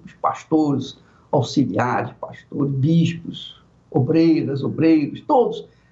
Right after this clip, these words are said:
nós estaremos de prontidão o dia inteiro para que você seja livre de todo esse inferno. Então, Josélio, nós estaremos de volta amanhã aqui novamente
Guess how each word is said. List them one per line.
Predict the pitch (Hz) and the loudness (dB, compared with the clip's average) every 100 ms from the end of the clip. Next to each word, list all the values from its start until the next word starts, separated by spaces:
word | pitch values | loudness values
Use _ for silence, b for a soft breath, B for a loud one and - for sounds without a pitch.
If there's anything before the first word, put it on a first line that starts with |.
| b | b
nós | 160 160 | 0 0
estaremos | - 139 147 151 135 | -2 -4 -2 -2 -2
de | 120 165 | -4 -2
prontidão | 165 156 - - | 2 2 0 0
o | |
dia | 135 381 | 2 2
inteiro | 359 - 180 - - _ _ _ _ - | 2 0 0 -2 -10 _ _ _ _ -6
para | - 151 160 160 | -2 0 0 -2
que | 123 - 151 147 123 - _ _ _ _ | -6 -10 -4 -2 -4 -8 _ _ _ _
você | 143 156 - - 147 139 123 - _ _ | 0 0 -2 0 0 0 -2 -12 _ _
seja | - 175 160 156 | -4 2 2 2
livre | 139 160 170 120 131 123 117 - _ _ | 0 4 4 4 2 0 -2 -10 _ _
de | 135 160 | 0 0
todo | - 165 143 | 2 0 2
esse | 127 147 | 0 0
inferno. | 123 - 107 - - b b b | 0 -2 -8 -8 -14 b b b
Então, | 240 226 277 247 | 0 2 2 2
Josélio, | 180 170 143 107 - - _ _ _ _ _ _ _ | 0 -2 -2 -2 -4 -14 _ _ _ _ _ _ _
nós | 170 214 226 - - - _ _ _ _ _ _ | 0 2 2 -2 -10 -20 _ _ _ _ _ _
estaremos | - - 196 202 202 - | -10 -2 0 0 -4 -8
de | 139 156 | -6 -2
volta | 123 180 180 | 0 -2 -2
amanhã | 175 180 160 156 165 165 - _ _ _ _ | -2 0 2 2 0 -2 -10 _ _ _ _
aqui | 160 147 - 175 | -4 -4 0 0
novamente | 175 156 131 127 151 226 226 - | 2 2 0 0 0 0 -4 -10